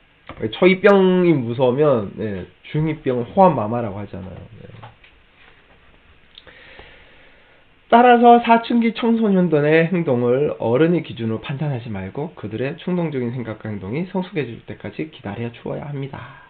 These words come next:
자, 일반적으로 전두엽은 서른이 넘어야 완전히 발달한다고 알려져 있는데 학교에서 아이들을 가르쳐 보니 일 년 사이에도 아주 비약적인 발전을 한다는 사실을 발견했습니다.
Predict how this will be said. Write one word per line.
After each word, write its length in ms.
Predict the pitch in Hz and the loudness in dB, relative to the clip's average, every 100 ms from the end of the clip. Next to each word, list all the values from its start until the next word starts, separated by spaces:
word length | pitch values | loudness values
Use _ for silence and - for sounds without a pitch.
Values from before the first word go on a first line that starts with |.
| _ _ _ _ _ - | _ _ _ _ _ -20
자, 60 | - | -6
일반적으로 760 | 147 165 349 175 147 117 113 117 | -2 0 0 2 0 0 -2 -4
전두엽은 760 | 120 117 127 156 117 151 - - _ _ _ _ _ _ _ _ | -2 0 6 6 6 4 2 -10 _ _ _ _ _ _ _ _
서른이 400 | 175 180 175 165 | 0 4 4 2
넘어야 640 | 113 117 143 160 113 123 | 0 0 2 2 0 0
완전히 520 | 143 107 107 123 127 | 0 -2 -2 -2 -4
발달한다고 880 | 120 101 - 139 123 113 107 104 113 | -4 -10 -4 -4 -2 -6 -8 -8 -8
알려져 340 | 101 117 113 107 | -4 -4 -4 -6
있는데 580 | 90 87 90 135 110 - _ _ | -8 -10 -8 -8 -8 -16 _ _
학교에서 440 | 196 185 185 185 | -8 0 0 2
아이들을 460 | 180 139 143 151 143 | 2 2 2 2 0
가르쳐 400 | 127 120 120 120 | -2 -6 -6 -10
보니 380 | 110 110 127 - | -8 -6 -6 -4
일 140 | 208 | -2
년 160 | 233 226 | 0 0
사이에도 600 | 190 170 143 143 160 165 - - - - - - 190 | 0 -2 -2 -4 -6 -6 -12 -20 -14 -10 -8 -6 -6
아주 240 | 190 214 | -6 -8
비약적인 540 | 123 151 170 170 156 | 0 0 2 0 -2
발전을 640 | 123 110 104 107 131 151 160 | -4 -8 -8 -8 -6 -6 -6
한다는 400 | 147 139 135 127 | -4 -4 -4 -8
사실을 440 | 104 - 123 131 | -12 -10 -10 -10
발견했습니다. 760 | - 110 104 113 - - - | -10 -12 -12 -14 -20 -20 -20